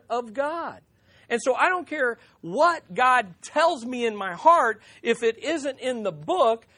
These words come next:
then it's not from God. And that's what we need. So he's the Spirit of truth, but notice what he'll do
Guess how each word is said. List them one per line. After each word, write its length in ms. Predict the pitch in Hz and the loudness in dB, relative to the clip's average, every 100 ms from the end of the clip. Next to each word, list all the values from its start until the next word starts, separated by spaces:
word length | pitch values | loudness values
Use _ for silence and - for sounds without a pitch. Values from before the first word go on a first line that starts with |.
| - | -4
then 200 | 185 226 | -2 -2
it's 180 | 214 208 | -4 -4
not 400 | 220 294 269 233 | -2 -2 -2 -8
from 580 | _ - 214 208 226 247 _ _ - | _ -2 -2 -2 -6 -14 _ _ -14
God. 400 | - - - - _ _ _ _ _ _ _ _ _ _ _ _ _ _ _ _ _ _ _ | -12 -12 -16 -18 _ _ _ _ _ _ _ _ _ _ _ _ _ _ _ _ _ _ _
And 160 | 147 143 | -14 -4
that's 280 | 190 226 - | -2 -2 -2
what 180 | 226 208 | -4 -4
we 100 | 240 | -8
need. 160 | 226 | -8
So 120 | - | -4
he's 120 | 202 196 | -4 -4
the 140 | 175 | -12
Spirit 320 | - 214 262 | -6 -4 -4
of 100 | 339 | -6
truth, 320 | - 226 214 - | -4 -4 -4 -2
but 160 | 214 214 | -2 0
notice 260 | 247 320 | 0 0
what 140 | 285 247 | -2 -2
he'll 160 | 247 | -2
do 320 | 220 269 208 | -2 -6 -6